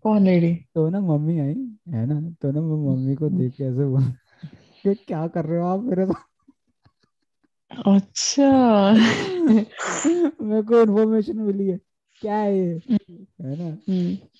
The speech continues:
Speaker 2: तो उनको फिर मैंने ऐसी, मैंने उनको बताया कि ऐसा, ऐसा कोई बोला था, she just laugh, मतलब, वो इतनी हंसी इसके बारे में,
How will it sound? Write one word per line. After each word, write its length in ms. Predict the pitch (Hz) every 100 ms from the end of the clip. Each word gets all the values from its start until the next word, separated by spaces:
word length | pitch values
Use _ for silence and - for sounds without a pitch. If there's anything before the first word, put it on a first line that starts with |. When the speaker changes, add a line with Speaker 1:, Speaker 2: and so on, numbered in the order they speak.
| _ _
Speaker 2:
तो 180 | 160 156
उनको 360 | 156 143 165 143
फिर 140 | 143
मैंने 440 | 135 131 127 120
ऐसी, 220 | 113 - 113 - -
मैंने 420 | 117 117 117 120 127
उनको 380 | 123 131 123
बताया 300 | 123 117 120
कि 160 | 131 131
ऐसा, 200 | 123 127
ऐसा 160 | 123 123
कोई 140 | 139
बोला 360 | 120 117 117 120
था, 100 | 135
she 560 | 123 _ 131 139 139
just 360 | 131 139 131 151
laugh, 420 | 131 123 131 170 - _ _
मतलब, 280 | _ 135 147
वो 180 | 156 170
इतनी 420 | 160 - 156 175
हंसी 340 | 151 135 156
इसके 260 | 147 143 151
बारे 240 | 143 135
में, 220 | 143 160